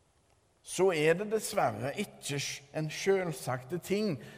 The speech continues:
at vi er ett. Mye dumt og fælt har blitt sagt og gjort i Jesu navn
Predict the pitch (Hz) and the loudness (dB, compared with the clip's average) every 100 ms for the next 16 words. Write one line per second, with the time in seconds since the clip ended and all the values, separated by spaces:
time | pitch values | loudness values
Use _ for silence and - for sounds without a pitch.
0 | - 147 - 147 135 127 175 - 208 - | -8 -8 -4 -4 -2 -2 -4 -4 -6 -8
1 | - - - - - - - _ _ _ | -20 -16 -12 -12 -14 -20 -20 _ _ _
2 | _ _ _ _ _ _ _ _ _ _ | _ _ _ _ _ _ _ _ _ _
3 | _ _ _ 160 233 214 196 190 226 247 | _ _ _ 0 2 4 2 4 4 2
4 | 196 - - - - - - _ _ _ | -2 -12 -18 -14 -12 -12 -16 _ _ _
5 | _ _ _ - 151 - 165 196 151 107 | _ _ _ -8 -6 -2 -2 0 -2 -8
6 | - - - - - - _ _ _ _ | -14 -18 -14 -14 -14 -20 _ _ _ _
7 | _ _ _ - 170 160 135 - - 208 | _ _ _ 4 4 4 -2 -6 -6 -6
8 | - - - - - - _ _ _ - | -8 -16 -16 -14 -14 -16 _ _ _ -2
9 | 170 185 208 - - - - - - _ | 2 2 2 -4 -16 -16 -16 -16 -20 _
10 | _ _ _ - 156 147 160 175 156 - | _ _ _ -6 -2 0 0 0 -4 -4
11 | 170 156 175 151 104 | 0 2 2 0 -4